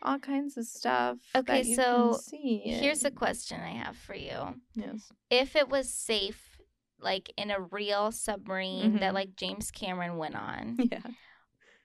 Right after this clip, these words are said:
Speaker 2: If
Speaker 1: Is he
Speaker 2: you
Speaker 1: there?
Speaker 2: Yeah, he's there
Speaker 1: <laughs>
Speaker 2: with you.
Speaker 1: Okay. Who else
Speaker 2: Would
Speaker 1: was there? <laughs>
Speaker 2: you,
Speaker 1: I'm just
Speaker 2: well,
Speaker 1: kidding. <laughs>
Speaker 2: would you, would you do that, or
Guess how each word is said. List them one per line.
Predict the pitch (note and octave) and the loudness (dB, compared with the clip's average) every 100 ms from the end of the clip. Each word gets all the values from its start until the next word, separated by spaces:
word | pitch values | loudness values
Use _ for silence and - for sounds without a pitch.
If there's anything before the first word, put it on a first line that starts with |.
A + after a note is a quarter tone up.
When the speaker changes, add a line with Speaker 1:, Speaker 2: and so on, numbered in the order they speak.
| _ _ _ | _ _ _
Speaker 2:
If | A#3 A3+ | 0 2
Speaker 1:
Is | G#3+ | 6
he | A3 | 8
Speaker 2:
you | |
Speaker 1:
there? | A#3+ E3+ F3+ G#3 A3 - | 10 8 6 2 -4 -8
Speaker 2:
Yeah, | - A#3+ C#4 | 2 8 8
he's | G4 C4 A#3+ | 8 6 4
there | - D#3 | 4 4
Speaker 1:
<laughs> | B3+ | 4
Speaker 2:
with | B3 | 4
you. | - - - - - | 0 -8 -12 -20 -8
Speaker 1:
Okay. | F3 E3 - G#3+ | -6 -4 -6 -4
Who | G#3+ A#3 | 6 6
else | - - | 6 2
Speaker 2:
Would | C#4+ | 0
Speaker 1:
was | |
there? | D4 D#4+ E4 | 2 4 6
<laughs> | |
Speaker 2:
you, | E4 - | 6 4
Speaker 1:
I'm | C4+ | 2
just | - | 12
Speaker 2:
well, | C4+ G4+ | 12 12
Speaker 1:
kidding. | G#4+ C#4+ | 12 10
<laughs> | A3+ | 12
Speaker 2:
would | C4+ - G#4 | 12 12 8
you, | D#4+ E4+ G4 F#4+ G#4+ - - - | 8 8 8 4 2 -8 -20 2
would | B3 C4 A#3 | 6 6 4
you | D4 D#4 | 0 0
do | B3 C4 C4 A#3 | 0 2 2 2
that, | G#3+ G3 G3 A3 D4+ - _ _ _ - | 4 6 6 6 4 0 _ _ _ 6
or | A#3+ A#3+ G#3+ G3 F#3+ | 10 12 10 10 4